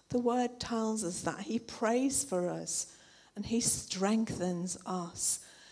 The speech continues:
We've heard it this morning. It's his work. It's him, not of ourselves.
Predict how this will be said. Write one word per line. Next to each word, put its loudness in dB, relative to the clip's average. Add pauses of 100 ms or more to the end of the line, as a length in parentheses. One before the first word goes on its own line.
(140)
We've -2
heard -2
it -2
this 2
morning. 6 (280)
It's -4
his -2 (160)
work. 0 (840)
It's -2
him, 0 (520)
not 2
of 4
ourselves. 0